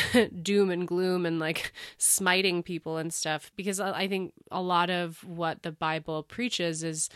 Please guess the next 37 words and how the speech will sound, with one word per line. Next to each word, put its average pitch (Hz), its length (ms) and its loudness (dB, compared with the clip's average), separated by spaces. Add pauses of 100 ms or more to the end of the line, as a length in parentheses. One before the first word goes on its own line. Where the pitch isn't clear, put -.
kindness 196 800 -2
and 170 240 -4
empathy 156 520 -4
and 147 140 -4
compassion, 156 880 -4 (320)
but 180 200 -4
then, 170 320 2
you 214 140 -2
know, 165 120 2
with 180 160 -4
a 220 60 -2
healthy 147 340 -6
dose 147 320 -4
of, 156 140 -12
like, 151 280 -10 (200)
retribution 147 800 -6
and 180 340 0 (140)
<laughs> - 140 -10
punishment. 277 960 6 (880)
And, 190 540 -4
um, 175 500 -6
you 240 140 -4
know, 214 140 4
when 226 100 4
it, 226 160 2
but 247 140 -2
when 269 100 2
it 277 80 0
comes 277 240 -2
to 269 100 -6
the 220 120 -2
empathy 214 360 -4
and 226 140 -2
the 202 40 -4
compassion 190 580 -2
piece, 285 340 -6
like, 202 200 -6